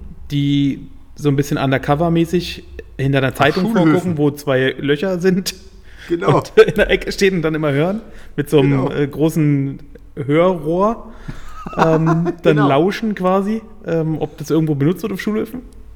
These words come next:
Speaker 2: Agent Duden sitzt da so im,
Speaker 1: Ja.
Speaker 2: äh, auf dem Schulhof und
Speaker 1: <laughs>
Speaker 2: schreibt mit. Okay, also
Speaker 1: Okay.
Speaker 2: zweitausendacht können wir schon, äh, können wir mit keinem, äh, also hat nichts bei uns geklingelt, kennen wir nicht.
Speaker 1: Absolut nicht, ja. Zweitausendneun, pass auf, dritter Platz ist das Wort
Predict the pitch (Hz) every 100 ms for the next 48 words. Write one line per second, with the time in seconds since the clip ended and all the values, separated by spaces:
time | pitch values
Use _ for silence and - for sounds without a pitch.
0 | - - 139 139 151 135 185 196 135 98
1 | - - 139 - 123 117 123 117 120 110
2 | 113 110 113 151 113 156 185 165 151 143
3 | 151 147 156 143 - - - - - -
4 | - - - 151 185 165 151 170 170 156
5 | 156 175 - 175 165 160 165 156 151 151
6 | 143 151 151 139 - - 147 143 139 135
7 | 131 120 127 135 135 151 151 - 127 123
8 | 120 110 113 90 - 120 120 98 90 -
9 | - 139 131 127 120 110 - - - 117
10 | 127 - - - 151 185 180 180 196 160
11 | 151 151 160 156 147 170 170 165 - 147
12 | - 135 123 143